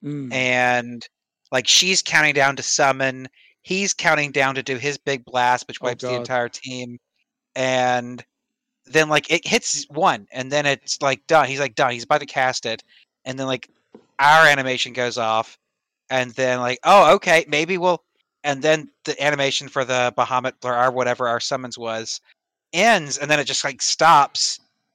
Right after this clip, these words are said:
Speaker 2: and then we're like, "Oh, God, no, we lost. He didn't die." And then, like, like, three-second delay, and he starts shaking, and, like,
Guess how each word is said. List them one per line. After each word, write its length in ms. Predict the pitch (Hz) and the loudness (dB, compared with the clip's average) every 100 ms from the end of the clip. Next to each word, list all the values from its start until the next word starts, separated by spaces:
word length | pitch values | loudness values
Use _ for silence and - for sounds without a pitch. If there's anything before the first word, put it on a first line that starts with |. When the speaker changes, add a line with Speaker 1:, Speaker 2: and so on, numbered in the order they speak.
| _ _ _ _ 143 | _ _ _ _ -4
Speaker 2:
and 140 | 147 | 0
then 60 | 143 | 2
we're 60 | |
like, 140 | 143 139 | 2 4
"Oh, 340 | 190 208 117 - | 6 6 6 0
God, 300 | 156 165 147 | 4 6 6
no, 100 | 151 | 4
we 80 | 135 | 2
lost. 240 | 147 143 - | 4 2 2
He 60 | |
didn't 200 | 143 139 | -4 -4
die." 340 | 135 147 135 117 | 2 4 4 2
And 180 | 123 | -4
then, 100 | 139 139 | -6 -6
like, 140 | 127 - | -8 -8
like, 160 | 131 - - | -10 -10 -12
three-second 580 | 143 147 139 156 139 139 | -8 -6 -2 -2 -2 -6
delay, 360 | 127 123 127 127 | -6 -2 -2 -2
and 80 | 123 | -4
he 80 | |
starts 260 | 117 123 - | -6 -6 -4
shaking, 480 | - 120 113 123 117 | -4 -4 -8 -8 -8
and, 100 | 107 | -8
like, 280 | 110 113 | -6 -6